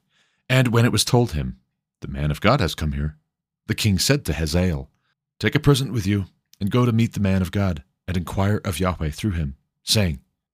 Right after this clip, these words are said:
'Shall I recover from this sickness?'" So Hazael went to meet him, and took a present with him, all kinds of goods of Damascus, forty camels' loads. When he came and stood before him, he said, "Your son Ben-Hadad, king of Syria,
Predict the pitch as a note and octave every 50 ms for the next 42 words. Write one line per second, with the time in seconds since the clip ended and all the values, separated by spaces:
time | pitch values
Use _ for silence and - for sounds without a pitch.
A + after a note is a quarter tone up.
0 | _ _ _ - - - E2 E2 F2+ G#2 A#2+ C#3 D3+ D3+ - A#2+ A#2 A2 G2+ -
1 | G2 F#2+ F#2+ G2 - - - G#2 - - E2+ D2+ - - - - _ _ _ _
2 | _ _ _ _ _ - - - D#2 C#2 D2 C#2+ C#2+ - D#2 E2 F#2+ F2+ E2 D2+
3 | - _ _ _ _ _ _ _ _ - F#2 A#2+ C#3+ D3+ - - - _ _ _
4 | - A2+ A2 G2+ F#2 - E2 C#2 B1+ - _ _ _ - F2 D#2 - - C#3+ D3
5 | D3+ - - _ - G2+ - - A2 G2+ F#2 F#2+ - G2 G2 F#2 - D#2+ C2+ B1
6 | - _ _ _ _ _ _ - D3+ - - - A#3 A3 D#3+ - E2+ - - A2+
7 | G#2 F2+ - - - - G2+ F2 F#2+ F2 F2+ G2 G2+ F#2+ - - E2 - - -
8 | - _ _ _ _ _ _ _ - - - G#2+ G2 F#2+ - - F#2+ F#2 F#2+ F2
9 | D#2 - D#2+ E2+ E2+ D2 B1+ A#1+ - - - - _ _ _ _ _ _ _ _
10 | _ - - D3 D#3+ D#3 - E3 D#3+ E3+ F3+ F#3+ - - - D3 C#3+ B2 D#3 D3+
11 | - B2 G2 D#2+ D2 D2+ D#2 E2 - _ - C#3+ D3 - - - - - - -
12 | _ _ _ _ _ _ _ _ _ - F2 G2 F#2+ - - D#3+ E3 A#2 E2 F#2
13 | A2 A#2 G#2+ G#2+ A2 G#2+ G#2 F#2+ D#2+ D2 - - - - B2+ C#3 C#3 - - -
14 | - - G#2 F#2 D#2 C2+ C2+ C2